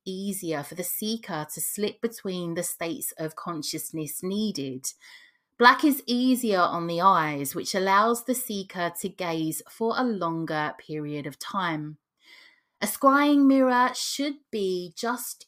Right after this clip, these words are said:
used for that. It is considered a portal that you need to be able to control what comes through and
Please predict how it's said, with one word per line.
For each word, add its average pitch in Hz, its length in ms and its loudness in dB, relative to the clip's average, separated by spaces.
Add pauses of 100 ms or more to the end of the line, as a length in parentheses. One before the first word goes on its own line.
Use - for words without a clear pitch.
used 165 600 -10
for 170 80 -6
that. 147 300 -4 (240)
It 180 120 0
is 196 140 -4
considered 254 720 -2
a 285 40 -2
portal 208 840 -2 (260)
that - 120 -8
you 185 140 -2
need 196 340 -6
to 226 100 -6
be 214 120 -4
able 180 340 -4
to 175 200 -10
control 180 840 -2
what 226 340 0
comes 185 460 -8
through 156 560 -4 (120)
and 147 460 -2